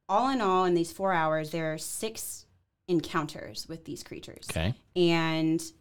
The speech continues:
Speaker 1: the women are scared. Um, Miss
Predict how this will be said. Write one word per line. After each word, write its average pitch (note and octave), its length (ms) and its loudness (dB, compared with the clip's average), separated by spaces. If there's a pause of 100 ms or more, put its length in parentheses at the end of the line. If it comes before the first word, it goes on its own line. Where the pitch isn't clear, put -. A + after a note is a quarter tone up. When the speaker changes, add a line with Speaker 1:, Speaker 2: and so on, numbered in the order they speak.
(1040)
Speaker 1:
the E3+ 140 0
women B3+ 420 2
are B3 100 0
scared. F3 840 2 (560)
Um, E3 320 2
Miss A#3 240 -2